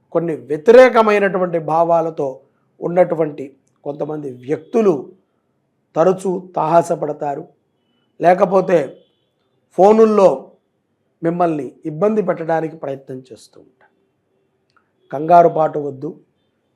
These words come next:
ధైర్యముగా ఉండండి. పిల్లల విషయములో తులారాశి జాతకులు తీసుకునేటువంటి నిర్ణయము పిల్లలకి ఎంతో ఆనందాన్ని ఇస్తుంది.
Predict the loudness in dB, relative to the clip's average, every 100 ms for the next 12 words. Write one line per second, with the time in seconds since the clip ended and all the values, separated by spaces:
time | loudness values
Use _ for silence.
0 | _ -6 -2 0 0 -2 -4 -2 0 -2
1 | -6 -16 -20 _ _ _ _ _ _ _
2 | _ 2 6 10 10 8 2 0 2 4
3 | 2 0 -6 _ _ _ _ _ 4 8
4 | 10 10 10 8 6 0 4 6 6 2
5 | 0 -2 -4 -6 -4 2 4 4 0 -4
6 | -6 -6 -4 0 6 6 6 0 -12 _
7 | _ _ _ _ 0 2 2 2 -2 -4
8 | -4 -6 -4 -4 -2 -2 -2 -4 -6 -12
9 | -18 -20 -20